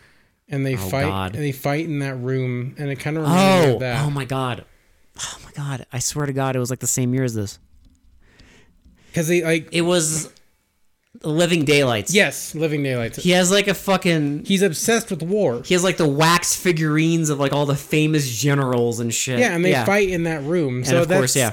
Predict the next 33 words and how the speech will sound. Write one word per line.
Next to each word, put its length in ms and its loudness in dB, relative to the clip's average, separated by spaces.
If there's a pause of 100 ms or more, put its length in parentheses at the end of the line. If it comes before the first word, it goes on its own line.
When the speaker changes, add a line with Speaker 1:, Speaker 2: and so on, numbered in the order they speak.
(160)
Speaker 1:
kinda 160 2
what 240 2
this 200 -2
scene 280 -2
reminded 500 -2
me 100 -4
Speaker 2:
Yeah. 180 4
Speaker 1:
of. 160 -8 (1700)
Speaker 2:
But 140 0
he, 140 6
you 140 4
know, 100 4
there's 100 0
all 220 0
this, 160 -2
like, 160 -4
there's, 180 -6
like, 140 -4
maces 440 -4
and 80 -8
swords 340 -4
Speaker 1:
Basically, 320 2
Speaker 2:
and 80 4
shit. 40 2
Speaker 1:
he 60 0
tell, 300 0
he 140 -2
tells 300 -2
Matt 320 -4
to 80 -8
choose 300 -4
his 120 -6
weapon, 460 -4